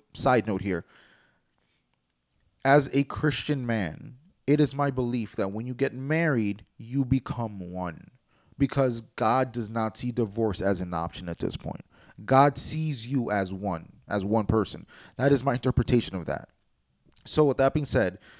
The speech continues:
yes, there are gonna be a lot of things that we build off of each other. But there,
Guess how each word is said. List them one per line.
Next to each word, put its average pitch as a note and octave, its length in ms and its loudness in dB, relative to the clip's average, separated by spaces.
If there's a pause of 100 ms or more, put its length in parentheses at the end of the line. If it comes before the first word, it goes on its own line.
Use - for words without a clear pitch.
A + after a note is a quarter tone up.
(180)
yes, D#3+ 300 6
there D3+ 80 2
are - 20 2
gonna D3+ 180 -2
be D3 80 0
a D3 80 4
lot C#3+ 180 4
of C#3+ 100 -2
things B2+ 420 -4
that A#2 160 -2
we A#2 580 -2 (240)
build C3+ 260 4
off A#2+ 200 -4
of A2+ 120 -8
each G#2 160 -10
other. F2 320 -4 (560)
But F3+ 300 6 (480)
there, E3 360 2